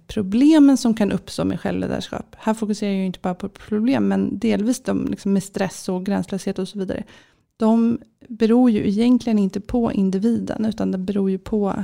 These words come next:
hur arbetet är organiserat. Alltså det är arbetsgivaren som har ansvar för hur arbetet liksom är organiserat. Och för arbetsmiljön och allting. Även om man säger att man, arbetstagarna har ett stort eget ansvar, så är det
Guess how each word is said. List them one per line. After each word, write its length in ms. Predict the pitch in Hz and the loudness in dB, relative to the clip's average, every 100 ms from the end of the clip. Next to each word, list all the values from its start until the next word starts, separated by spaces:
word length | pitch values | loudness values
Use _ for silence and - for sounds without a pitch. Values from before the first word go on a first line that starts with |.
| 175 | -2
hur 360 | 196 190 190 | -2 0 -2
arbetet 520 | 208 190 196 190 196 202 | -2 -2 -4 -4 -6 -4
är 200 | 196 190 | -2 -2
organiserat. 460 | 185 190 190 - | -2 -4 -4 -6
Alltså 160 | 196 190 | -6 -4
det 140 | 202 | -4
är 40 | - | -2
arbetsgivaren 720 | 202 196 196 247 226 214 190 | -2 -2 -2 -2 0 0 0
som 180 | 196 | -2
har 80 | 185 | -2
ansvar 540 | 208 196 185 - 220 208 | 0 -2 -4 -4 -4 -4
för 380 | - 175 180 - - _ _ _ _ _ | -4 -6 -4 -8 -18 _ _ _ _ _
hur 260 | _ 208 190 | _ 2 2
arbetet 600 | 190 180 190 - 196 196 | 2 0 -4 -4 -10 -8
liksom 320 | 185 - 190 | -8 -6 -6
är 200 | - 185 | -2 -2
organiserat. 880 | 180 175 180 180 - 254 - - - _ _ _ _ _ _ _ - | -2 -2 -2 -2 -2 -2 -2 -8 -14 _ _ _ _ _ _ _ -2
Och 200 | 214 - | -2 -2
för 120 | 226 | -4
arbetsmiljön 800 | 220 202 185 180 180 180 - - | 0 0 -2 -6 -6 -4 -4 -4
och 80 | - | -6
allting. 320 | - - - | -6 -10 -4
Även 340 | 196 185 208 220 | -2 0 2 2
om 220 | 208 202 - _ _ _ _ | 2 -2 -10 _ _ _ _
man 100 | 185 | -8
säger 380 | - 262 247 196 | 0 4 4 2
att 160 | 190 | -2
man, 280 | 202 196 - - - | -4 -2 -6 -10 -6
arbetstagarna 520 | 214 190 190 190 190 180 | -2 -2 0 -2 0 -2
har 80 | 190 | -4
ett 80 | 185 | -6
stort 240 | - 190 | -6 -6
eget 180 | 196 190 | -6 -4
ansvar, 240 | 185 180 220 | -6 -4 -4
så 140 | 208 | -4
är 60 | 190 | -4
det 300 | 185 196 | -4 -6